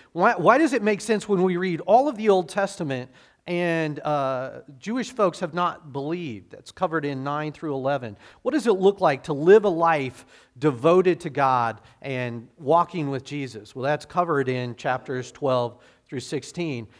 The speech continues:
How do I grow? You know, that's Romans six through eight. This applies to you. It's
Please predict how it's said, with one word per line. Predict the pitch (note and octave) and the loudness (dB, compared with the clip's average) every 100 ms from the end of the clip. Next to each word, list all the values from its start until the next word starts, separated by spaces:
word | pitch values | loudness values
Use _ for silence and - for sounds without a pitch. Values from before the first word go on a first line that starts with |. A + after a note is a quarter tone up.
| _ | _
How | - G3+ | -4 -2
do | B3+ | 2
I | G#3+ | 0
grow? | D#3+ A#2+ D#3+ D#3 B2 G#2+ G#2+ _ _ _ _ _ _ _ _ | 0 -2 0 2 0 -6 -16 _ _ _ _ _ _ _ _
You | - | -10
know, | B2 B2+ C#3+ | -6 -6 -4
that's | C3+ C#3 - - _ _ _ _ _ | -6 -6 -10 -18 _ _ _ _ _
Romans | C3 C#3 C3+ | -6 -6 -6
six | - D3+ - | -8 -8 -6
through | D#3+ C#3 | -8 -8
eight. | - D#3 A#2 G#2 _ _ _ _ | -4 -2 -2 -8 _ _ _ _
This | B3+ B3 | -8 -6
applies | - G#3+ G#3 A#3 G#3 | -2 2 2 0 -4
to | - | -8
you. | D3+ A#2 G#2 B2 G#3 - _ _ _ _ _ _ _ _ | -8 -6 -6 -8 -12 -18 _ _ _ _ _ _ _ _
It's | C3 | -12